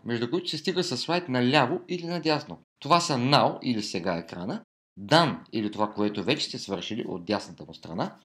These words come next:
и Later или по-късно екрана, намиращ се отляво на Now екрана. Както може би се досещате, на Now екрана ще видите всичко, което трябва да свършите в момента.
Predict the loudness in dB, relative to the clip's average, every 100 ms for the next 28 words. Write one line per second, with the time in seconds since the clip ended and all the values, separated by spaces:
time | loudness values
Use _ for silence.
0 | -8 -6 -4 -2 2 2 4 2 0 -6
1 | -6 0 -2 0 -2 0 -2 0 -2 -2
2 | -2 -2 -2 -4 -6 -6 2 4 6 4
3 | 0 0 0 -2 -6 -14 -14 _ _ _
4 | _ _ _ _ _ 2 2 4 2 2
5 | 2 -2 -4 0 0 0 -4 -4 -2 2
6 | 2 4 4 4 2 0 -2 0 -2 -2
7 | -2 -2 -2 -4 -6 -6 -2 -2 0 0
8 | 0 0 -4 -6 -6 -6 -8 -6 -2 -2
9 | -2